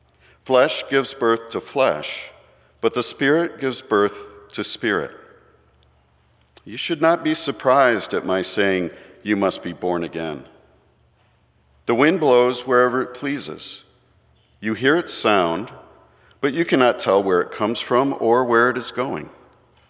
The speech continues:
So it is with everyone born of the Spirit." "How can this be?"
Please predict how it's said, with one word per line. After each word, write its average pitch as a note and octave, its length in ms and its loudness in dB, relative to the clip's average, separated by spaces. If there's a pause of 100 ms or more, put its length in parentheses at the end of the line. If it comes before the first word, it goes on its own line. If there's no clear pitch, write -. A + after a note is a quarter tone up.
(840)
So E3+ 320 0
it E3 80 0
is A2+ 360 2
with A#2 380 -4
everyone F2+ 640 0
born E2+ 240 -2
of F2+ 100 -6
the G2 80 -8
Spirit." G2+ 480 -2 (1500)
"How - 160 4
can A#2 240 2
this G2+ 180 0
be?" F#2+ 520 -2